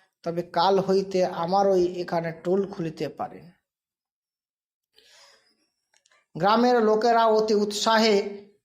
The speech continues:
সারা রাত জাগিয়া টোলের ঘর তৈরি করল। পরদিন সকাল হইতে নাপিত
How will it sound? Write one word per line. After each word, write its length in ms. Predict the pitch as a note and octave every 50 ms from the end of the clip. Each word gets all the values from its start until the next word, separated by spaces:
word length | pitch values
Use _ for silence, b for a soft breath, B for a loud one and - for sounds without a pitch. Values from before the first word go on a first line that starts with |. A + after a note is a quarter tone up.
| _ _ _ _
সারা 440 | - - - - - G#3 G#3 G#3 G#3
রাত 380 | F#3+ G3 G3+ G#3+ A3+ A3 G#3 F#3
জাগিয়া 480 | F#3+ G#3+ G#3+ G#3+ G#3 G#3+ G#3 G#3 G3+
টোলের 400 | G3+ G3+ G#3+ G#3 G3+ G3+ G3+ G3
ঘর 280 | F3+ E3+ D3+ F3 G3 G3
তৈরি 300 | F#3+ G#3 G3+ G3+ G3+ G#3
করল। 400 | G3 G3+ G3+ G3 G3+ G3+ G3 G3+ - G3+ - - - - - - _ _ _ _ _ _ _ _ _ _ _ _ _ _ _ _ _ _ -
পরদিন 440 | G3 G#3 A#3 A#3 A3 G#3+ A#3 A3 G#3
সকাল 440 | - - G#3 G#3 - A3 A3 A3
হইতে 300 | G#3 G3+ G#3+ G#3+ G#3+ A3+
নাপিত 420 | G#3 G3+ G3+ G#3 G#3 G#3+ A3+ G#3